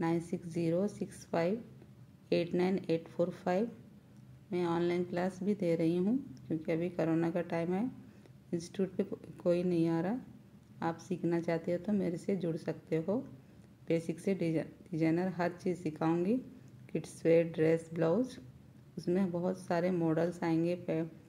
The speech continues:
बहुत पैटर्न आएंगे। आप सीख, घर बैठ के, अभी ये टाइम है अपना बुरा टाइम, इसको आप उपयोग कीजिए और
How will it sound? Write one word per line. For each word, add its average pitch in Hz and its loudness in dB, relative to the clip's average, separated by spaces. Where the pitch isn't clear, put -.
बहुत 175 -4
पैटर्न 170 2
आएंगे। 165 2
आप 170 -6
सीख, - -14
घर 185 4
बैठ 175 0
के, 247 2
अभी 180 2
ये 185 0
टाइम 170 2
है 196 0
अपना 185 0
बुरा 170 2
टाइम, 208 -2
इसको - -2
आप 196 0
उपयोग 180 0
कीजिए 180 0
और 180 2